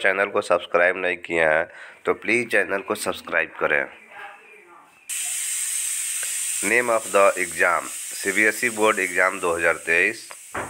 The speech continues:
क्लास टेंथ and ट्वेल्थ,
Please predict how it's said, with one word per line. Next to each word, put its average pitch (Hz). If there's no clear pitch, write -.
क्लास 104
टेंथ 127
and 107
ट्वेल्थ, 92